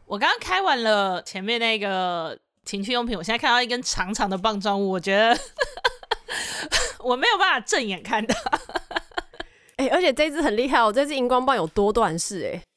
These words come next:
Speaker 1: 所以是跨年的时候可以用。
Speaker 2: 它可以一直闪，或者是
Speaker 1: 你可以带去那个
Speaker 2: 怎样？带去哪里？
Speaker 1: 耶诞城，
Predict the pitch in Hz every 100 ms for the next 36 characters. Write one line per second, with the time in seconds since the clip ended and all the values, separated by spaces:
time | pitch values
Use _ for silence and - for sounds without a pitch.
0 | _ - 262 269 277 254 - 440 339 220
1 | 190 196 190 185 156 170 - - - 214
2 | 233 208 196 - 139 - _ _ _ _
3 | - 240 440 359 247 339 381 339 285 254
4 | 220 185 180 170 139 - _ 165 185 165
5 | 185 196 202 165 143 135 160 _ _ 220
6 | 240 254 220 180 -